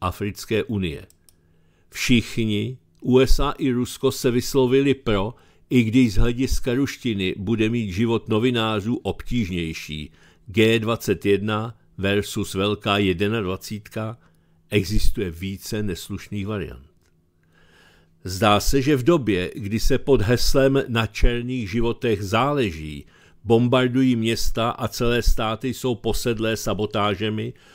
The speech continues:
to není nic nového. Něco takového se dalo očekávat,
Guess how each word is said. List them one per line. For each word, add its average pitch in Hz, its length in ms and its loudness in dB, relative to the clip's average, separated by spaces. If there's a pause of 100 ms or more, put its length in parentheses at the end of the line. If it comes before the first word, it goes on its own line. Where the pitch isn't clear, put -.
(160)
to 110 180 4
není 110 500 2
nic 117 320 -4
nového. 92 520 -2 (800)
Něco 110 320 2
takového 120 680 2
se 117 160 -2
dalo 120 200 2
očekávat, 110 720 -2